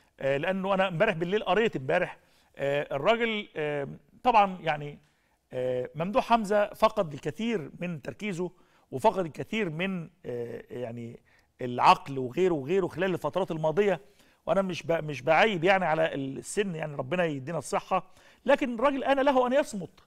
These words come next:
وهو المفروض كان يصمت منذ، منذ زمن بعيد من عشرات السنين، ومش عايزين نعود لأنه إحنا مش فاضيين لممدوح حمزة وغيره، لكن بقول تاني دي منطقة ما تل-، لا ت-،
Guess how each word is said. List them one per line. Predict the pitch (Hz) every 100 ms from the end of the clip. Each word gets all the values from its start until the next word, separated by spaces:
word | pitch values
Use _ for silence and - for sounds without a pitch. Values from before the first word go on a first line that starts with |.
| _ _ _
وهو | - 185 269
المفروض | 226 226 -
كان | 233
يصمت | 269 - 208
منذ، | 190 175
منذ | 202 190 170
زمن | 180 262 233 190
بعيد | 202 269 - _ _ _
من | 147 160
عشرات | 160 226 247
السنين، | 190 214 262 226 131 _ _ _ -
ومش | 170 185
عايزين | 202 220 269
نعود | 226 269
لأنه | 196 208 202
إحنا | 180
مش | 151 -
فاضيين | 165 214 233
لممدوح | 185 190 214
حمزة | 214 180
وغيره، | 175 220 208 - - -
لكن | - 196
بقول | 196 262
تاني | 262 254 240
دي | 185 302
منطقة | 285 - 311 -
ما | 214
تل-، | 208 190
لا | 190 190
ت-، | - 226